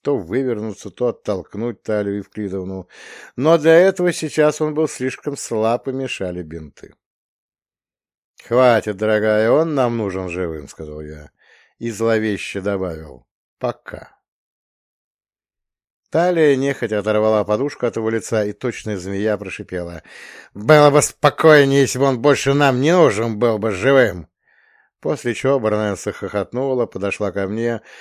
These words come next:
положила свои мягкие ладошки мне на плечи. «М, я обещаю», — прохрипел Густав, — «не жгите яйца, пожалуйста». Я убрал руку, снимая магическое воздействие.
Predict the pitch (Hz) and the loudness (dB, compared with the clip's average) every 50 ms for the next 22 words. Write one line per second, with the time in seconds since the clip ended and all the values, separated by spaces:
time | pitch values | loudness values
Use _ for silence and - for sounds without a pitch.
0 | - - - - 165 170 156 156 151 135 123 - - 123 123 120 123 120 113 107 | -20 -12 -4 0 0 2 2 2 2 0 0 0 0 0 0 0 0 0 -2 -2
1 | - - 113 110 110 110 117 110 - - - 98 98 98 98 95 87 - 92 85 | -2 -2 0 0 2 2 0 -2 -2 -4 -8 -6 -6 -6 -6 -6 -8 -8 -8 -12
2 | 78 - - - 73 67 64 _ _ _ _ _ _ _ _ _ _ _ _ _ | -12 -12 -18 -20 -20 -20 _ _ _ _ _ _ _ _ _ _ _ _ _ _
3 | _ _ _ _ _ _ _ _ - 107 120 127 123 123 117 104 104 117 117 117 | _ _ _ _ _ _ _ _ -10 -6 -4 -2 -2 0 0 -2 0 0 0 0
4 | 110 117 123 - - - 113 110 107 101 95 90 - _ - - - - - - | 0 -2 -4 -4 -2 0 2 2 2 2 0 -2 -6 _ -18 -20 -20 -14 -8 -8
5 | 107 - - 120 98 117 110 107 101 104 107 98 - - 113 104 - - - - | -6 -2 -2 -2 0 2 0 0 0 -2 -6 -6 -4 -4 -4 -4 -4 -8 -20 -20
6 | - - - 131 143 135 120 131 151 127 - 113 120 123 123 113 107 - - 117 | -12 -4 0 2 2 2 2 2 0 0 0 2 2 4 4 4 2 0 0 2
7 | - 147 131 139 135 120 110 98 - - 104 101 92 82 _ _ _ _ _ _ | 4 4 6 8 6 6 4 2 0 -2 -2 -2 -4 -6 _ _ _ _ _ _
8 | _ _ _ _ _ _ _ _ _ _ - 95 104 104 107 123 139 143 135 127 | _ _ _ _ _ _ _ _ _ _ -12 -10 -10 -6 -2 -2 0 2 2 0
9 | 120 107 113 113 113 113 110 107 104 113 131 147 - - 143 - - - 110 101 | 0 0 0 0 2 2 2 2 2 0 0 -2 -2 -6 -10 -10 -8 -8 -6 -4
10 | 104 104 101 101 101 98 90 92 90 - - - - - 90 90 90 85 78 82 | -4 -2 -2 -2 -4 -4 -6 -6 -8 -10 -12 -12 -10 -8 -6 -6 -6 -6 -8 -10
11 | 82 78 71 - - 87 87 85 | -10 -12 -12 -12 -10 -10 -10 -10